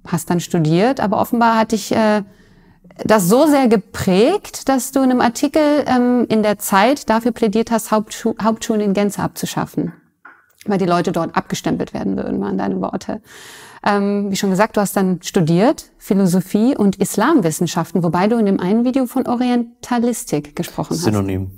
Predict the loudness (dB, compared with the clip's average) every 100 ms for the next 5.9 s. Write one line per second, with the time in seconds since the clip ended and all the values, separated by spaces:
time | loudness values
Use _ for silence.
0 | -8 -6 -4 -8 -10 -6 -4 -2 -4 -10
1 | -8 -8 -6 -6 -6 -8 _ _ -20 -18
2 | -18 -18 -16 -4 2 2 4 2 2 2
3 | 0 -4 -4 0 2 2 2 0 2 0
4 | 2 0 0 0 -2 -2 0 0 -2 -10
5 | -20 _ -4 0 2 2 2 2 0